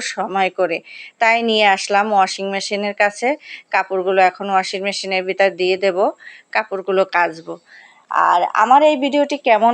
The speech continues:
লাগে আপনাদের কাছে কমেন্ট বক্সে জানিয়ে দেবেন। অনেক পরিশ্রম করে, অনেক কষ্ট করে একটা ভিডিও তৈরি করি আপনাদের ভালো লাগার জন্য। কতটা আপনাদের ভালো লাগে, কিভাবে কেমন লাগে, সেটা একটু কমেন্ট বক্সে জানিয়ে যাবেন।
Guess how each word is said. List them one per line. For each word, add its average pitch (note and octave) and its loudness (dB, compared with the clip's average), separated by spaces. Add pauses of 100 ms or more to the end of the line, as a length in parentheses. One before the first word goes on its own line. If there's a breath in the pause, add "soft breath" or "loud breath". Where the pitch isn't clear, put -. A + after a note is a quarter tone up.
লাগে B3 4 (100)
আপনাদের B3 2
কাছে B3 4 (180)
কমেন্ট G3+ 2
বক্সে G3 2 (100)
জানিয়ে G3 -2
দেবেন। G3+ 0 (880 loud breath)
অনেক A#3 2 (120)
পরিশ্রম A3+ 2 (100)
করে, G3+ 6 (100)
অনেক G#3 -2 (100)
কষ্ট G3+ -2 (100)
করে B3 2 (100)
একটা A#3+ -2 (120)
ভিডিও G#3 2 (120)
তৈরি G#3+ 2
করি C4 2 (140)
আপনাদের G3 0 (400)
ভালো A3 2
লাগার F#3+ 0
জন্য। F#3 -4 (160)
কতটা B3+ 2 (120)
আপনাদের A3+ 0 (580 loud breath)
ভালো G3+ 2 (100)
লাগে, G#3+ 2 (120)
কিভাবে G3 2 (160)
কেমন G3+ 2 (120)
লাগে, A#3 2 (120)
সেটা G#3 -2
একটু - -8 (100)
কমেন্ট G3 2
বক্সে G3 0 (100)
জানিয়ে F#3 -2
যাবেন। F3+ -2